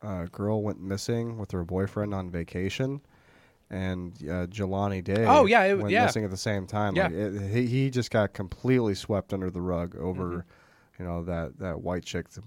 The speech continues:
Speaker 1: going missing and later being found to be dead, and her boyfriend killed her.
Speaker 2: Yeah.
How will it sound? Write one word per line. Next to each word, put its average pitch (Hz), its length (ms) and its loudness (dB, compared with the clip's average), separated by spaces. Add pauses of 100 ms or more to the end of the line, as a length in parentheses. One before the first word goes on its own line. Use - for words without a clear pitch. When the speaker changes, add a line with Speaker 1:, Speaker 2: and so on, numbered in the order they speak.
(380)
Speaker 1:
going 90 280 -2
missing 85 340 -6
and 85 200 -12 (160)
later 95 380 -4
being 87 260 -8
found 87 300 -6
to 87 40 -10
be 87 120 -10 (100)
dead, 92 360 0 (220)
and 82 100 -12
her 85 60 -8
boyfriend 87 480 -6
killed 82 280 -6
her. 80 200 -10 (120)
Speaker 2:
Yeah. 185 240 2